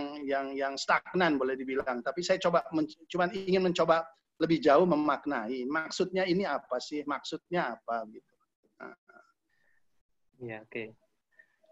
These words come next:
Speaker 2: Menarik. Dari Faiz ini jadi lebih ini ya, Pak, membangun dari dasar gitu. Kalau misalnya bicara soal permaculture kan itu aplikasi ya, tapi dari dasarnya kalau kita coba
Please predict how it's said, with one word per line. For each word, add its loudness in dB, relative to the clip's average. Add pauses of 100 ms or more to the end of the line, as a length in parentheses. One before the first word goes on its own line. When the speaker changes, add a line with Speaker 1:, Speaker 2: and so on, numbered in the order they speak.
(460)
Speaker 2:
Menarik. -6
Dari 2
Faiz 4
ini 2
jadi 6
lebih 6
ini 4
ya, 4
Pak, 4
membangun 2
dari 4
dasar 4
gitu. -4
Kalau 2
misalnya 2
bicara 2
soal 2
permaculture 2
kan 2
itu -2
aplikasi 0
ya, 2
tapi 0
dari 6
dasarnya 2
kalau 4
kita 0
coba 0